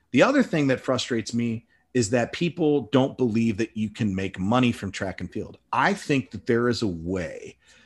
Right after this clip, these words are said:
that in track and field that we can make gambling available to track and field, just like you do with other fantasy sports,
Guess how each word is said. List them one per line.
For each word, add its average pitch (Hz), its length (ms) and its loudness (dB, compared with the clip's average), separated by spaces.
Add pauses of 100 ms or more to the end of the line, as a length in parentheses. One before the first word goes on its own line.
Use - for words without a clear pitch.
(160)
that 107 200 2
in 101 80 0
track 117 380 -2
and 117 140 -4
field 101 420 0
that 101 180 -8
we 117 260 -2
can 131 300 -2
make 107 440 -6
gambling 110 840 0 (1400)
available 131 920 6
to 131 60 0
track 135 300 2
and 147 120 -2
field, 85 380 -4 (760)
just 101 420 -2
like - 180 -2
you 139 80 -6
do 127 160 0
with 123 140 -2
other 120 160 0
fantasy 120 480 -4
sports, - 680 -6